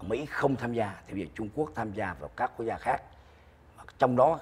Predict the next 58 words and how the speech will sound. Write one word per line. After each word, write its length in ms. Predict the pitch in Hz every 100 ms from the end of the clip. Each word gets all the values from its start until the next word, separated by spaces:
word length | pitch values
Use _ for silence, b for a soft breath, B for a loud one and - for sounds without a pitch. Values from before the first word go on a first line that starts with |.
| -
cả 160 | 82 -
các 140 | 143
quốc 100 | - 135
gia 140 | 120
đồng 240 | 98 87
minh 160 | 85 110
của 100 | 92
Mỹ 200 | 80 87
đó 80 | 139
để 100 | 95 - -
cung 180 | 139
cấp 220 | 127 170 -
khoảng 200 | - -
sáu 220 | - - -
mươi 160 | 202
lăm 140 | 139 120
phần 140 | 90 80
trăm 200 | 107 101 - b b
các 80 | -
vaccine 360 | - - 120
cho 60 | 98
các 200 | - - -
quốc 100 | 123
gia 120 | 104
khác 240 | - 131 -
trước 200 | 226 202
khi 140 | - 113
có 220 | - 120 -
Trung 80 | -
Quốc. 160 | 127 160 - b b b b
Và 80 | 95
đương 300 | 107 151 190
nhiên 220 | 180 160
người 80 | 131
ta 60 | 110
thấy 160 | 110 151
rằng 200 | 131 95
là 60 |
Trung 180 | 85 101 101
Quốc 160 | 120
sẽ 140 | - 117
có 140 | 123
cái 120 | 139
lợi 240 | 127 127 -
trong 120 | - 95
chuyện 180 | 107 -
này 160 | 80 - b b
và 80 | 92
họ 80 | 92
tạo 200 | - - -
được 100 | 104
cái 60 | -
sức 180 | 175 -
mạnh 180 | -
mềm 180 | 113 95 - B B B -
mà 220 | 110 98
trước 300 | - 214 220
đây 200 | 151 123